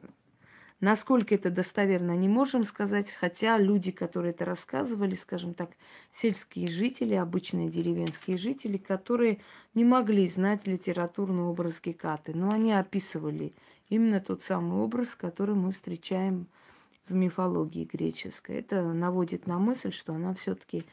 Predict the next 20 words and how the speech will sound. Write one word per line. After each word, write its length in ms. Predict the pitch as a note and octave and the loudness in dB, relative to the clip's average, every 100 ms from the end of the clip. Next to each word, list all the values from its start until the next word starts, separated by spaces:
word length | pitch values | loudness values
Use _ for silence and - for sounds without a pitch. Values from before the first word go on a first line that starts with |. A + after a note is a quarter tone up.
| - - - - _ _ | -14 -12 -12 -16 _ _
м, 360 | - D#3+ D#3+ - | -8 -4 -4 -4
присутствовала, 880 | - G3 - G#3 G3 - E3 D3+ D#3+ | -4 -6 -2 -4 -4 -8 -8 -6 -8
что 360 | D3 - D#3 D#3 | -12 -10 -8 -6
они 320 | D#3+ G#3 G#3+ | -4 -2 0
ее 140 | G3 G3 | 0 0
видели. 520 | F#3+ E3 D#3 D#3 - _ _ - - - _ | -2 -6 -10 -18 -20 _ _ -20 -20 -20 _
Итак, 520 | G3+ - D#3 C3+ _ _ _ _ _ _ _ - _ _ _ - _ _ _ | -8 -4 -6 -6 _ _ _ _ _ _ _ -20 _ _ _ -20 _ _ _
э, 400 | F3 E3+ D#3+ D3+ - _ _ _ _ _ _ _ _ _ _ | -8 -6 -6 -8 -14 _ _ _ _ _ _ _ _ _ _
друзья 440 | F#3 G3 F#3 G3 | -2 0 4 4
мои, 260 | F3+ D#3+ D#3+ | 4 2 -2
кто 260 | E3 - A#3 | -4 -2 2
у 40 | |
нас 300 | A#3 G3 F#3+ | 4 2 0
есть 260 | F#3 E3+ - | -2 -2 -2
в 60 | |
форуме? 580 | - F3 E3+ F3 G#3 B3+ - - - _ | -6 -2 2 2 2 0 -6 -20 -20 _
Хорошо, 380 | F#3+ F#3+ - G#3 | 0 0 2 -2
что 220 | - F3+ | -2 -2
немного 540 | F3 F3 E3+ E3 E3 | 0 2 2 2 0
народу, 580 | E3+ F3 F#3 G#3+ G#3+ A#3 | 0 0 0 2 0 -2